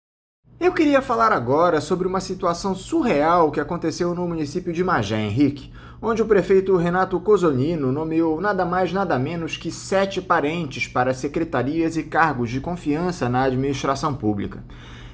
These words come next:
Questionado a respeito do flagrante nepotismo na prefeitura, o Renato Cozzolino disse que nomeou pessoas de sua confiança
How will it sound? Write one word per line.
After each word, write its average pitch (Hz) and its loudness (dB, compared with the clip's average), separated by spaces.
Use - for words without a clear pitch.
Questionado 175 4
a 131 6
respeito 143 0
do 139 2
flagrante 143 2
nepotismo 170 2
na 123 2
prefeitura, 131 -2
o 135 2
Renato 165 2
Cozzolino 165 4
disse 165 -2
que 170 2
nomeou 196 4
pessoas 180 0
de 147 -6
sua 147 0
confiança 202 0